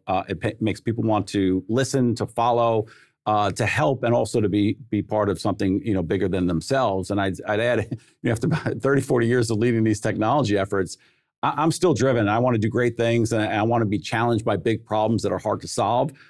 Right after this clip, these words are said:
You know, 'cause if they, all these problems are easy, I think anybody could do it. But, um, you know, I, I really like to think big. I like to start small,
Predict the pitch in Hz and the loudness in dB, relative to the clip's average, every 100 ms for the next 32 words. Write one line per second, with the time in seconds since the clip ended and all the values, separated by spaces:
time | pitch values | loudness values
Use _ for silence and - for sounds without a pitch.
0 | _ - 135 127 127 127 127 127 131 147 | _ -4 -2 0 0 0 0 0 0 2
1 | 180 165 151 139 113 107 156 110 110 135 | 2 2 2 2 2 4 4 4 0 2
2 | 120 170 135 104 110 87 87 90 117 - | 2 2 2 0 -2 -2 -2 -2 -6 -6
3 | 117 117 113 123 120 113 107 107 110 120 | -4 0 0 0 0 0 2 2 0 0
4 | 117 76 113 - 135 143 131 113 117 131 | 0 0 -2 0 2 4 2 0 0 0
5 | - 131 120 117 107 101 98 90 - - | 0 2 4 2 0 -2 -4 -8 -12 -2
6 | 117 117 - 117 110 110 107 | -2 -2 -2 0 2 2 0